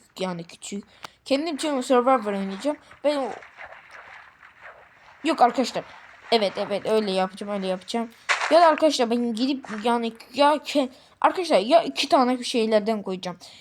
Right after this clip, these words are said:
Ya ken-, gidip kent bulacağım. Oradaki kentleri öldüreceğim.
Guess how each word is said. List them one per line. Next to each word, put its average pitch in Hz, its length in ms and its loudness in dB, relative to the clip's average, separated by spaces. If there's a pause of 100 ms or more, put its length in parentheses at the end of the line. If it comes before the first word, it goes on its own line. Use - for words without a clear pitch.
(140)
Ya 302 100 4
ken-, 247 580 0
gidip 254 280 0
kent 254 320 -2
bulacağım. 220 460 0 (220)
Oradaki 240 400 -2
kentleri 247 460 0
öldüreceğim. 240 640 2